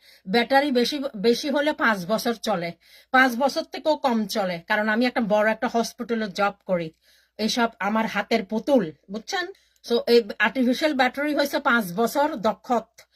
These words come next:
কিন্তু পাঁচ বছর আগে এটা ফিউজ হয়ে যেতে পারে, ঠিক আছে? এখন আমি যাকে নিয়ে কথা বলতেছি, তার নাম হচ্ছে সেফাতুল্লাহ, সেফাতুল্লাহ টাকমাথা, আহ, অস্ট্রেল-, অস্ট্রে-,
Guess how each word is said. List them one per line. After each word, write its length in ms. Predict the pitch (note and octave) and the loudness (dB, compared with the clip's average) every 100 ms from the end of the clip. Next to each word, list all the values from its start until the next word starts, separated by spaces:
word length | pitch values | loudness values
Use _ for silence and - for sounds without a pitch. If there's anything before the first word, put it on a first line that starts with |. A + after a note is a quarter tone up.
| _ _ _ | _ _ _
কিন্তু 440 | C4 C4+ C4+ E4 F#4+ | 0 2 2 -2 0
পাঁচ 320 | B3+ B3+ G#3 | 2 2 2
বছর 300 | B3+ B3 D#4 | -2 0 4
আগে 280 | C#4+ G#3+ A#3+ | 4 4 0
এটা 180 | A#3 C4 | 2 -2
ফিউজ 360 | - C#4+ C4+ | -2 -4 -2
হয়ে 160 | C#4 A#3+ | 0 0
যেতে 220 | G#3 G3+ | 0 -6
পারে, 320 | G3 F#3+ E3+ D#3 - | -4 -4 -4 -10 -10
ঠিক 140 | C#4 | -4
আছে? 360 | D#4+ D#4+ B3 F#3+ _ - - - | -4 -4 -6 -6 _ -20 -20 -10
এখন 320 | G3+ G#3+ C#4+ C#4+ | -4 0 2 0
আমি 180 | D4 | 0
যাকে 300 | C4 B3 C#4+ | 0 0 2
নিয়ে 200 | D4 D4 D4 | -2 -2 -4
কথা 260 | B3+ C#4 | -2 0
বলতেছি, 440 | C4+ C#4+ - D4 D#4+ | 0 -2 -4 -6 0
তার 220 | C4 A#3+ | 2 2
নাম 180 | B3 B3+ | 2 0
হচ্ছে 180 | C4+ - | -4 -6
সেফাতুল্লাহ, 760 | - C4 C#4 C#4 D4 C#4+ D4 D#4+ - - - | -2 2 2 2 0 4 4 2 -8 -20 -14
সেফাতুল্লাহ 680 | - C4+ D#4 D4 D#4 D4+ D4 | 0 2 4 2 2 0 2
টাকমাথা, 580 | D4 A#3 A3+ A3 A3 A3+ - _ _ _ _ _ | 2 0 -2 -4 2 0 0 _ _ _ _ _
আহ, 300 | G#3+ A3+ A3+ | -2 0 2
অস্ট্রেল-, 640 | A#3+ A#3 - D#4 D4+ - B3 | 0 0 0 2 2 0 -4
অস্ট্রে-, 600 | B3+ - - D4+ C4+ | -4 -4 -2 2 2